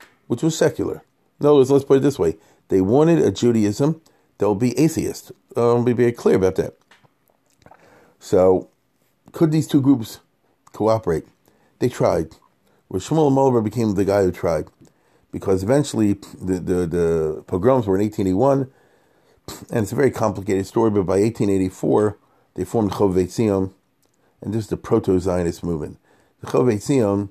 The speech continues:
which established branches all over the world, try to, including America, said like this, "Let's raise money and send Jewish, Jews to live in Israel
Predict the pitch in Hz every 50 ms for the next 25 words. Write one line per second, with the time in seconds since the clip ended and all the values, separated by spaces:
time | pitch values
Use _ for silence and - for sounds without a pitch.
0 | _ _ _ _ _ _ _ _ _ _ _ _ _ - 98 98 92 - - -
1 | 104 - - 117 117 117 104 107 98 - - - 110 110 113 110 - 95 92 101
2 | 101 101 110 110 101 95 98 98 90 101 117 170 185 151 113 113 123 - - _
3 | _ _ _ _ _ _ _ _ - 131 127 147 156 120 - 101 95 113 113 -
4 | _ _ _ _ _ _ 131 - 214 269 254 160 120 104 98 95 95 - 123 143
5 | - - _ _ _ _ _ _ _ _ _ - - 139 135 131 123 120 95 -
6 | - _ _ _ _ _ _ - 120 110 - - 135 160 185 202 180 - 143 127
7 | 117 120 135 170 170 - _ _ _ _ _ _ _ _ _ _ _ _ _ _
8 | _ _ _ - 123 117 113 113 - - - 165 165 160 151 - - _ _ _
9 | _ _ _ _ - - 139 139 147 139 - - - _ _ _ _ _ _ _
10 | _ _ _ _ - - 143 143 156 156 156 - 117 113 135 143 151 143 117 104
11 | 101 98 104 117 139 151